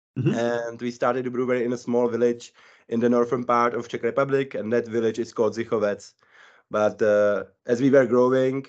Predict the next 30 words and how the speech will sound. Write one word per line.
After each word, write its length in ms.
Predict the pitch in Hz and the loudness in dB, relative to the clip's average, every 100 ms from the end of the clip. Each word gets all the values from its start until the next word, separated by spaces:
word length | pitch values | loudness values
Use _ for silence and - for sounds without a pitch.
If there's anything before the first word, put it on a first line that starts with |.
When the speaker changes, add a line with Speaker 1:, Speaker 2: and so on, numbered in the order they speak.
| _ - | _ -8
Speaker 2:
uh, 460 | 104 107 107 107 110 - | -4 0 0 -2 -4 -10
it's 160 | 113 | -4
kind 220 | - 123 | 0 2
of, 260 | 131 123 120 _ _ _ _ _ _ _ _ | 4 2 0 _ _ _ _ _ _ _ _
we 100 | 127 | -2
be-, 80 | 120 | -2
became 340 | 113 131 143 | -2 2 4
kind 160 | 135 131 | 4 2
of 180 | 127 - _ _ _ _ _ - | 0 -2 _ _ _ _ _ -4
too 100 | 147 | 2
big 300 | 135 139 135 | 4 4 0
for, 640 | - - 127 127 123 127 _ | -12 -2 2 2 0 -6 _
for 220 | _ 127 | _ -4
the 280 | 127 127 120 _ _ _ _ - | -2 -2 -4 _ _ _ _ -8
chill 400 | 151 139 131 - _ | 2 2 2 -6 _
village 280 | 120 131 131 | -4 -4 0
vibe, 320 | 123 123 143 - _ _ _ | 0 0 -4 -10 _ _ _
because 240 | 120 117 | -4 -4
it's 80 | 120 | -2
Speaker 1:
Yeah. 80 | 117 | 0
Speaker 2:
always, 340 | 120 - - - | -2 -4 -16 -14
it's 180 | 123 127 | -12 -10
a 40 | |
small 240 | - 127 120 | 0 2 2
village 200 | 120 127 | 0 -2
of, 120 | 117 | -2
like, 180 | 113 - | -4 -4
two 120 | 123 | -4
hundred 280 | 120 117 117 | -2 -4 -6
people. 380 | 117 120 135 | -6 -4 -4